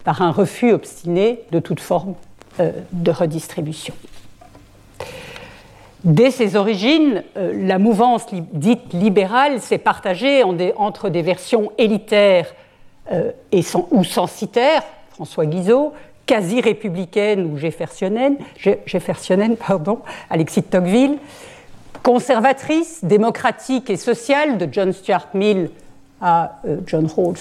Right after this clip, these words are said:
aujourd'hui, voire socialiste, Giuseppe Mazzini ou Hobhouse.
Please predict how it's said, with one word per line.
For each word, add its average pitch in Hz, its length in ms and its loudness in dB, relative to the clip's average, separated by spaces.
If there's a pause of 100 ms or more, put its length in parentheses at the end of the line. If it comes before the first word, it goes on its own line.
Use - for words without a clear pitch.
aujourd'hui, 226 600 2 (420)
voire 214 380 4
socialiste, 208 880 -2
Giuseppe 180 560 0
Mazzini 160 680 -2 (100)
ou 165 240 0
Hobhouse. - 800 -8